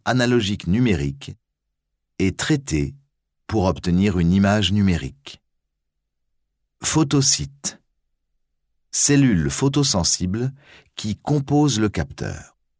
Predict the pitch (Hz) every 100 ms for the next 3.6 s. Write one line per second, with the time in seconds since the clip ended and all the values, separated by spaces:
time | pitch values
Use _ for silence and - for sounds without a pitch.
0 | _ _ _ _ _ _ _ - 80 107
1 | 90 90 - 131 139 139 78 - 135 143
2 | 139 123 - 90 80 80 104 120 90 82
3 | 117 98 90 71 87